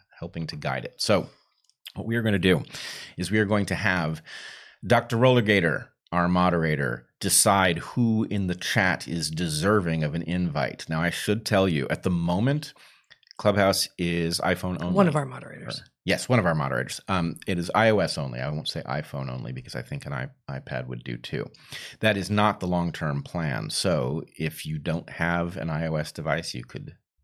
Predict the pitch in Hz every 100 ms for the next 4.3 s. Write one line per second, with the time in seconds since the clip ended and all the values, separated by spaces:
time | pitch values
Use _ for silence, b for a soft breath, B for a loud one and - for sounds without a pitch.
0 | _ 71 71 71 82 73 76 71 - 65
1 | 69 67 67 - 123 98 76 92 b b
2 | b 82 82 82 73 87 101 82 80 80
3 | 82 85 73 76 76 76 78 - - 67
4 | 78 78 78